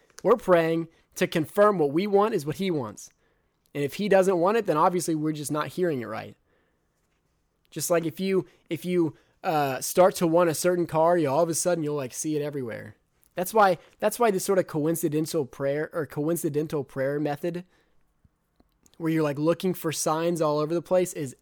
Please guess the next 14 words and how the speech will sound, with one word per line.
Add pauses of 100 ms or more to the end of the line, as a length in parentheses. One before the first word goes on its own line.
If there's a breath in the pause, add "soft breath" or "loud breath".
ineffective. (1300 soft breath)
Because
your
brain
knows
what
it
wants. (840)
And
if
you're
praying
that
way,